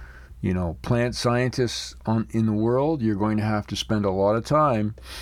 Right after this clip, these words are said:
doing some focused, hard work. And focused means you work on that. So today, it could be as simple as, as turning off your phone, turning off the extractions, you know, make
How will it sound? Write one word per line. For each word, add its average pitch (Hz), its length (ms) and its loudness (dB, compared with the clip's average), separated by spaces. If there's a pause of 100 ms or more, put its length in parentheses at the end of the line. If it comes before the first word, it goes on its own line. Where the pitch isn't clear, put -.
(300)
doing 104 300 2
some 98 400 -4
focused, 113 600 -2
hard 95 540 0 (140)
work. 143 480 -2 (600)
And 107 140 0
focused 127 480 0
means 104 260 0
you 117 100 2
work 95 440 -4
on 95 280 0
that. 110 380 0
So 110 340 2
today, 120 800 0 (440)
it 107 140 -2
could 117 160 0
be 110 160 2
as 104 100 -2
simple 120 480 0
as, 101 280 -2 (100)
as 95 200 -2
turning 123 380 0
off 120 240 2
your 143 120 0
phone, 113 520 0 (880)
turning 123 340 2
off 117 280 2
the 131 100 2
extractions, 120 960 0 (320)
you 101 100 0
know, 104 120 2
make 104 380 0